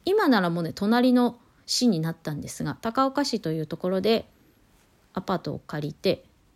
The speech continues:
暮らしながら、一人暮らしをしながら、南砺市の会社に通ってました。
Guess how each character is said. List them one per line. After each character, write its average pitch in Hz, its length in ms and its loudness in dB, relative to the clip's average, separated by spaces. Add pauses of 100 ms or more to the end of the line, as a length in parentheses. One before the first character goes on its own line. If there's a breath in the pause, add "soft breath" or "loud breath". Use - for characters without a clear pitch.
(640)
暮 180 160 -2
ら 165 60 -2
し 170 180 -6
な 190 140 -2
が 156 120 -4
ら、 - 60 -10
一 - 60 -12 (120)
人 - 100 0
暮 185 60 0
ら 175 120 0
し - 100 -8
を 160 60 -6
し 196 160 -6
な 196 140 -2
が 220 120 -2
ら、 311 220 2 (720 loud breath)
南 185 200 2
砺 170 140 0
市 139 220 -6
の 147 140 -6
会 147 260 -10
社 180 140 -6
に 240 140 2
通 185 120 -4
っ 156 120 -4
て - 140 -12
ま 127 140 -6
し - 100 -12
た。 - 80 -16